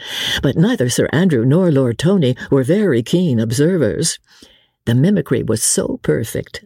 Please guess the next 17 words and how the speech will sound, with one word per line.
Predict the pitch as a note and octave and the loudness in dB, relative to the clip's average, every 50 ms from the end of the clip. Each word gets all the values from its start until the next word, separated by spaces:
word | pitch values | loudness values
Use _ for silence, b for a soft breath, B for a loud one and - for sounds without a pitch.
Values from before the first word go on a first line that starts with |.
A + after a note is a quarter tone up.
| _ - | _ -2
the | E3 E3 | -2 -2
tone | - - - A#3+ B3+ C#4 C4 B3 | -2 -2 -4 -2 0 0 2 2
of | A#3+ G3+ | 2 2
the | G3 F3+ | 2 2
voice | E3 F3 E3+ D3 D#3 D3+ | 2 2 4 4 2 2
so | - - G3+ A#3 A#3+ - _ - | 0 0 0 -2 -2 -4 _ -4
accurately | A3+ C4+ C4+ - - - E3+ A#2+ A2 A2+ - A2+ A#2 A#2 | -4 -4 -4 -6 -2 0 2 2 2 2 0 0 2 2
reproduced, | A#2 D3 G3 G3 - F#3+ F#3 F3+ G3+ F#3 D3 D3+ - - - - B B B B B B B | 2 2 0 0 0 -2 0 2 2 0 0 0 -2 -6 -6 -8 B B B B B B B
that | B C#3 A#2+ B2 A2+ | B 0 0 0 0
both | - F3 A#3+ G#3+ E3+ - | 0 0 0 -2 -4 -4
the | - A#2+ | -2 -2
young | A2 A#2+ C#3 D#3+ D3+ C3+ | 0 2 2 2 2 2
men | B2 C#3 D3 D3 C#3 A#2 | 4 2 2 2 2 2
joined | G#2 - D3 D#3+ E3 D#3+ D3+ C#3+ A#2 | 2 2 0 0 0 0 0 0 0
in | - B2 A#2+ | 2 2 0
a | A2 G#2+ | 0 -2
hearty, | G#2+ - - G3 A3+ B3 G3+ - G#3 G3 G3+ A3+ | -4 -4 -2 -2 -2 -2 -2 -2 -2 -2 -2 -4